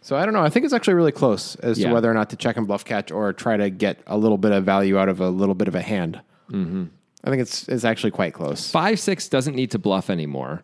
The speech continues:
Speaker 1: Right, which
Speaker 2: But may
Speaker 1: is
Speaker 2: not feel like it can get value. So it actually, so five six is usually checking. So yeah, there's actually not a lot of bluffs here, right, for
Speaker 1: Well,
Speaker 2: Tilston?
Speaker 1: for Tilston.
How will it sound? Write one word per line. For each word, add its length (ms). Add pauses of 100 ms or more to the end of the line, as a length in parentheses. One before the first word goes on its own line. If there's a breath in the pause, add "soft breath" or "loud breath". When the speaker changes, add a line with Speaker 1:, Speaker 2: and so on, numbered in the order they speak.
Speaker 1:
Right, 260
which 80
Speaker 2:
But 120
may 160
Speaker 1:
is 60
Speaker 2:
not 120
feel 180
like 200
it 80
can 100
get 160
value. 420
So 220
it 80
actually, 400
so 140
five 240
six 180
is 100
usually 280
checking. 380
So 120
yeah, 140
there's 160
actually 580 (340 soft breath)
not 200
a 60
lot 180
of 100
bluffs 300
here, 340 (400)
right, 340
for 120
Speaker 1:
Well, 100
Speaker 2:
Tilston? 420 (480)
Speaker 1:
for 200
Tilston. 480